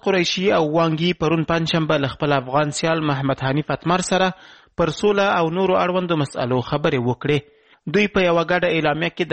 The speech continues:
هر اړخیز اوربند او د تاوتریخوالي د درولو غوښتنه وکړه. د افغانستان د بهرنیو چارو وزارت د ویان مرستیال حامد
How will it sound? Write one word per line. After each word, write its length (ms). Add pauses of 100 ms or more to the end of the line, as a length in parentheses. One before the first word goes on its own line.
هر 180
اړخیز 320
اوربند 580
او 60 (100)
د 140
تاوتریخوالي 640
د 160
درولو 500
غوښتنه 460
وکړه. 320 (640)
د 20 (120)
افغانستان 500
د 100
بهرنیو 400
چارو 220
وزارت 420
د 140
ویان 320
مرستیال 480
حامد 340